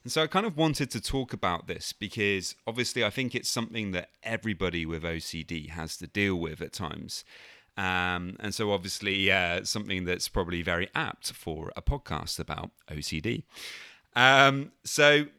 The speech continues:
what would, what would I recommend for, for dealing with this from my own experiences? Well,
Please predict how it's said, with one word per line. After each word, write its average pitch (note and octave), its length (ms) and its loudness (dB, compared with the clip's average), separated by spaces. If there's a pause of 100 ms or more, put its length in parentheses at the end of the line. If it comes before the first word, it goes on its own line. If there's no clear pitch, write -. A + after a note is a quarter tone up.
(160)
what F3+ 360 0
would, F3+ 260 2
what E3+ 260 -2
would F3 100 0
I D#3+ 180 6
recommend G#2+ 720 0
for, F#2 340 -4
for F2+ 140 -8
dealing G#2 480 -4
with E2+ 160 -10
this E2 200 -6
from F2 220 -6
my F#2 240 -2
own E2+ 200 -2
experiences? F2 800 -10
Well, B2+ 280 2